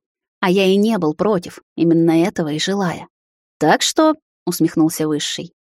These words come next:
«придется тебе как-то ей это объяснить. И я тебя прошу, не мори себя голодом. Твоя кожа уже сереет. Ты сильно ослаб.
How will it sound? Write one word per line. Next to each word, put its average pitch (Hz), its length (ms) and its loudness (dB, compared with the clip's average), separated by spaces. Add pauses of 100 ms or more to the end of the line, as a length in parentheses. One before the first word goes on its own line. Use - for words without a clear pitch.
(120)
«придется 240 540 2
тебе 208 300 2
как-то 185 400 -2
ей 185 320 0
это 160 300 -2
объяснить. 170 640 -4 (180)
И 240 100 0
я 165 380 2
тебя 165 300 0
прошу, 165 420 -2
не 180 120 4
мори 175 340 4
себя 160 380 -2
голодом. 151 500 -8 (200)
Твоя 202 300 2
кожа 196 320 2
уже 165 180 0
сереет. 156 520 -2 (440)
Ты 165 100 -2
сильно 165 400 0
ослаб. 180 380 -2